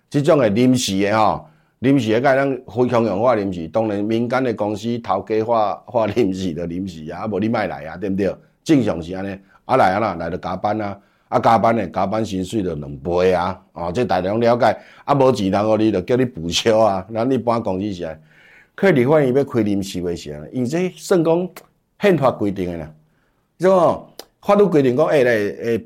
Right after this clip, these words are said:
正常的就是二月到五月开会啦，啊来九月到十二月开会，啊中午有一个放暑假、放寒假，交这个大学生赶快有一个放暑假、放寒假。啊，可是你若是这个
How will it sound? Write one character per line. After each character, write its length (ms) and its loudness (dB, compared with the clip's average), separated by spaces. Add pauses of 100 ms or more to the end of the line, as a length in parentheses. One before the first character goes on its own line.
(100)
正 200 4
常 200 -2
的 60 -4
就 80 -2
是 200 -2 (380)
二 220 6
月 260 2
到 220 0
五 340 -6
月 200 -2
开 220 -4
会 200 -10
啦， 140 -16 (160)
啊 80 -10
来 140 -4
九 400 -2
月 80 -10
到 200 -10 (100)
十 100 -8
二 60 -8
月 220 -10
开 240 -14
会， 80 -12
啊 140 -12
中 280 0
午 120 -4
有 100 -10
一 40 -12
个 60 -12
放 200 -4
暑 220 -14
假、 240 -10 (100)
放 160 -8
寒 180 -10
假， 240 2 (480)
交 200 0
这 140 -2
个 240 -2
大 240 0
学 180 -6
生 220 -4
赶 160 -12
快 120 -8
有 120 -8
一 120 -14
个 120 -12
放 180 -4
暑 200 -16
假、 220 -10
放 160 -10
寒 180 -18
假。 140 -16 (1000)
啊， 120 4
可 160 4
是 140 6
你 100 6
若 200 6
是 120 0
这 180 0
个 100 6